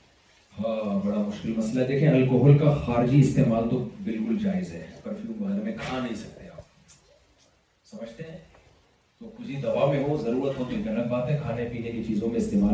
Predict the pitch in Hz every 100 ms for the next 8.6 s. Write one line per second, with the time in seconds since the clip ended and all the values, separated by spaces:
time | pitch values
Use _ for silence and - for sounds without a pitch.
0 | 214 226 143 165 123 127 135 139 131 120
1 | 143 135 151 139 131 127 120 113 110 107
2 | 117 120 127 127 120 120 107 - 143 110
3 | 104 110 113 110 104 101 95 98 90 -
4 | - - 208 214 - 202 220 147 - -
5 | - - - 139 147 - 123 147 160 156
6 | 151 160 156 139 135 147 143 131 123 120
7 | 139 143 - 107 107 107 120 - - -
8 | 113 104 95 85 85